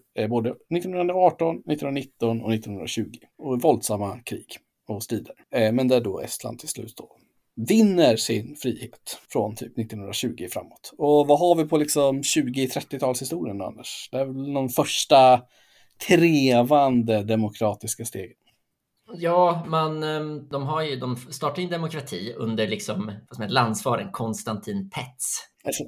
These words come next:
Speaker 1: otroligt fint namn, alltså.
Speaker 2: Ja, det är otroligt namn. Han, han leder ju land och liksom manövrerar liksom mellan det här. Det är ju väl, en väldigt ung demokrati där man liksom, eh, som, som absolut inte är självklar. Och man har liksom,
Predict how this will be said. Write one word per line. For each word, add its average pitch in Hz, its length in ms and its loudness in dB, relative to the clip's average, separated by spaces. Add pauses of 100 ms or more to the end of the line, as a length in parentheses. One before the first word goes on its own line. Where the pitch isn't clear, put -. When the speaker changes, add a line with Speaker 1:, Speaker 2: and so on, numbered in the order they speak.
Speaker 1:
otroligt 143 600 -2
fint 107 180 -8
namn, - 180 -8
alltså. 120 280 -12 (240)
Speaker 2:
Ja, 127 220 4
det 131 80 -4
är 123 40 -8
otroligt 85 240 -14
namn. - 140 -16
Han, 147 380 0
han 151 280 -2
leder 127 220 2
ju 120 60 2
land 107 160 -2
och 120 160 -6
liksom 123 240 -4
manövrerar 120 880 2
liksom 101 320 -6
mellan 104 300 -4
det 107 80 -4
här. 98 180 -2
Det 117 60 -4
är 123 80 0
ju 135 100 -2
väl, 117 180 -2
en 113 140 -8
väldigt 110 220 -4
ung 123 300 -2
demokrati 110 960 -6
där 107 180 2
man 110 140 -6
liksom, 110 520 -8
eh, 104 300 -2
som, 110 380 -4
som 120 140 -6
absolut 110 340 -8
inte 101 140 -10
är - 20 -10
självklar. 107 720 0
Och 92 80 -6
man 110 120 -2
har 110 120 2
liksom, 107 400 -6